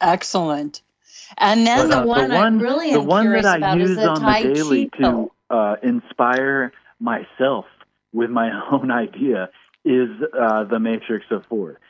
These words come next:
Speaker 2: And, and one aspect of that, um, I just illustrated via the, uh, the four wise monkeys.
Speaker 1: Right. Is that whole book revolve around the four aspects?
Speaker 2: Y-, certainly. And, um,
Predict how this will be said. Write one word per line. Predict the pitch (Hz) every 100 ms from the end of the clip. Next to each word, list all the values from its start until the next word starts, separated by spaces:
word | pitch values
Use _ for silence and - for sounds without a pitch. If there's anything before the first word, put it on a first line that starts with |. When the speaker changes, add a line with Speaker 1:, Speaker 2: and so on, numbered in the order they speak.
| _ -
Speaker 2:
And, | 131 127 131
and | 139 127 123
one | 156 165
aspect | 127 135 143 - 123 104
of | 110 101
that, | 110 98 - _ _ _ -
um, | 113 101 95 92 101
I | 107
just | 104 113 -
illustrated | - 113 - 117 101 101
via | 98 110 98
the, | 92 98 -
uh, | 98 92 90 85
the | - 95 -
four | 104 98
wise | 92 90 87
monkeys. | 104 95 80 - - - - - _ _ -
Speaker 1:
Right. | 175 147 - - - _ _ _ _ _
Is | - 185
that | 160 190 175
whole | 190 190
book | - 180 180 - _ _
revolve | - 165 151 160 160 160
around | 165 160 156 165
the |
four | 165 175 170 165
aspects? | 160 160 - 175 - - - -
Speaker 2:
Y-, | 127 127 143 - 151 -
certainly. | - 165 139 113 113
And, | 151 151 151 143 143 _ _ _
um, | 143 143 131 127